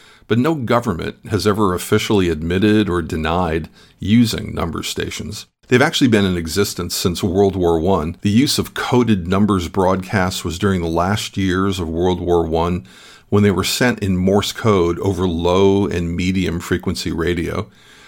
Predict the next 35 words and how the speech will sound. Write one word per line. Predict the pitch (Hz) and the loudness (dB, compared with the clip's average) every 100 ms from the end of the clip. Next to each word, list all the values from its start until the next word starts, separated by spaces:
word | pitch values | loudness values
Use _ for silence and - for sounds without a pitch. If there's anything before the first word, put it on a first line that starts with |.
| - _ | -20 _
Shortwave | - - 131 117 123 120 104 | -6 0 2 2 4 2 2
radio | 104 104 110 107 107 | 2 2 4 4 4
was | 110 98 85 | 2 -2 0
really | 101 95 90 | 2 2 2
introduced | 95 87 95 104 - | 0 0 0 0 -2
in | 90 | -4
the | 87 | -2
nineteen | 90 95 - 92 | -2 -4 -2 -4
twenties, | - 90 87 95 98 - - | -4 -2 0 -2 -4 -10 -12
and | - 95 92 | -8 -6 -4
ever | 101 98 | -2 -2
since, | - 110 87 98 | 0 -2 -2 -8
it's | - | -8
been | - 92 | -4 0
used | 92 92 - | 0 -2 -2
to | 87 82 - - - | -4 -6 -6 -14 -10
transmit | - 104 92 92 95 | -2 0 0 -2 -4
encrypted | - 85 - 104 - 87 | -4 -6 -4 -4 -2 -6
messages. | 78 85 - 80 - - - _ _ - - - - _ - | -4 -6 -6 -8 -10 -12 -14 _ _ -20 -20 -20 -20 _ 0
When | 113 | 4
the | 110 | 6
F | 123 - | 4 2
B | 107 | 0
I | 101 107 | 2 2
recruited | 107 90 - - 117 98 | 2 0 -4 2 2 2
a | - | -2
source | - 110 104 98 - | -2 2 2 2 -2
inside | 104 - 95 | -2 0 0
the | 92 | -2
Communist | - 110 101 98 92 - | -6 -2 0 0 -2 -4
Party | - 98 95 | -2 0 0
of | 90 | -2
the | 82 | -4
United | 82 87 90 85 | -4 -2 -4 -4
States, | - 107 90 - | 0 0 0 -6